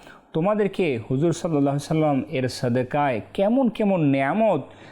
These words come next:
দান করা হয়েছে, তোমরা ঈমান পেয়েছো, ইসলাম তোমাদেরকে দান করা হয়েছে, কোরআনুল করিম তোমাদেরকে দান করা হয়েছে।" আল্লাহু আকবার।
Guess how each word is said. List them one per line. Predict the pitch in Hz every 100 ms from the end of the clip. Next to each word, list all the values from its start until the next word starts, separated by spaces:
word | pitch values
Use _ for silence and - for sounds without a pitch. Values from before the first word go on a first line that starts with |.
| - 117
দান | 110 143 208
করা | 185 165
হয়েছে, | 143 143 135 - 117
তোমরা | 139 143 135
ঈমান | 127 139 160 180 170
পেয়েছো, | 170 156 147 160 127 110 - - -
ইসলাম | 139 - 160 202 202
তোমাদেরকে | 202 190 185 160 175
দান | 160 170
করা | 151 165 156
হয়েছে, | 156 151 165 143
কোরআনুল | 147 151 131 185 208 208
করিম | 170 185 233 254
তোমাদেরকে | 214 202 190 180 147
দান | 156 160 165
করা | 170 160
হয়েছে।" | 143 143 127 - 110
আল্লাহু | 104 117 139 127
আকবার। | 131 120 131